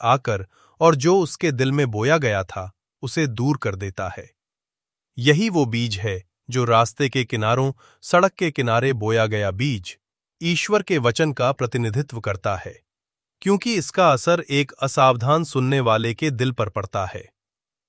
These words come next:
कठोर मार्ग की तरह पुरुषों और श्रेष्ठ लोगों के पैरों से नीचे गिरते हुए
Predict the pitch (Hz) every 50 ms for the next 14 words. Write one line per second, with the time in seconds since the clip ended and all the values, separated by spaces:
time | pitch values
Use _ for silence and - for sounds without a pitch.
0 | _ _ - - 165 - 143 185 220 240 233 185 135 120 127 143 143 _ - 131
1 | 120 - 117 101 98 104 95 98 _ _ _ _ _ _ _ - 151 160 165 156
2 | - - 196 196 185 131 135 135 123 - - - 156 170 180 - - - 131 123
3 | 123 123 139 143 139 - 147 139 - - 120 113 117 131 139 135 - 139 117 117
4 | 117 120 110 - 131 117 107 107 104 104 - - 165 135 107 110 101 95 90 90